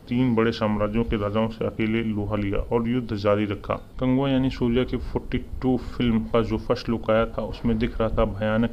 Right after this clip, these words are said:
युद्ध शायद पारी का वही युद्ध है। तमिल इतिहास और साहित्य में वेलपारी का जो डिस्क्रिप्शन दिया गया है, उसके हिसाब से आर्टिस्ट ने उनके कई चित्र बनाए। सूर्या का लुक बिल्कुल ऐसा ही है,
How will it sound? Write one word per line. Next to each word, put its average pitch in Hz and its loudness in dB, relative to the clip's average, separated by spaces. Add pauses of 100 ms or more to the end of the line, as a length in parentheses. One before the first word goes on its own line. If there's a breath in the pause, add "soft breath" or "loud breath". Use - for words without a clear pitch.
युद्ध 107 -2
शायद 110 0 (160)
पारी 110 2
का 117 0 (360)
वही 117 -2
युद्ध 113 0
है। 101 -4 (640 loud breath)
तमिल 113 6
इतिहास 110 0
और 113 2
साहित्य 110 -4
में 110 4
वेलपारी 110 0
का 110 0
जो 107 -2
डिस्क्रिप्शन 117 -2
दिया 117 2
गया 117 2
है, 110 0
उसके 120 -4
हिसाब 113 0
से 113 -8
आर्टिस्ट - -2
ने 117 2
उनके 110 -2
कई 113 -2
चित्र - -8
बनाए। 104 0 (800 loud breath)
सूर्या 139 4
का 143 0
लुक 123 0
बिल्कुल 117 2
ऐसा 110 2
ही 104 -4
है, 101 -4